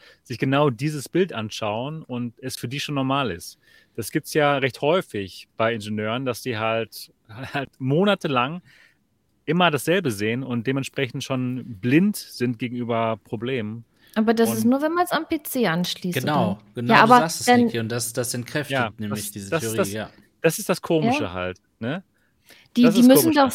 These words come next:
Speaker 2: sehen, dass, wenn man's, äh, ohne P C
Speaker 1: Ja,
Speaker 2: spielt,
Speaker 1: hab ich
Speaker 2: dass
Speaker 1: Ihnen ja
Speaker 2: es
Speaker 1: auch gesagt.
Speaker 2: anders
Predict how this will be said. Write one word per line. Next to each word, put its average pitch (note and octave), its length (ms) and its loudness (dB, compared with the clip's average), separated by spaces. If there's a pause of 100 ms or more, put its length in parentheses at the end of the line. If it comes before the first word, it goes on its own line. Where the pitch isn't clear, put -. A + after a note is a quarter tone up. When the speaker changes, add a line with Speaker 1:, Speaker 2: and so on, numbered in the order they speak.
Speaker 2:
sehen, C#4+ 680 0
dass, - 840 -4
wenn A3+ 140 -2
man's, A#3+ 400 2
äh, G#3+ 260 0
ohne C#4 460 2
P D4 260 -10
C - 160 -10
Speaker 1:
Ja, C3+ 160 0
Speaker 2:
spielt, A2 240 -4
Speaker 1:
hab D3 100 2
ich G3 100 -4
Speaker 2:
dass A#3+ 60 -2
Speaker 1:
Ihnen F#3 160 -2
ja F#3 120 -2
Speaker 2:
es - 20 0
Speaker 1:
auch G#3 140 -2
gesagt. D#3+ 360 2
Speaker 2:
anders C4 320 0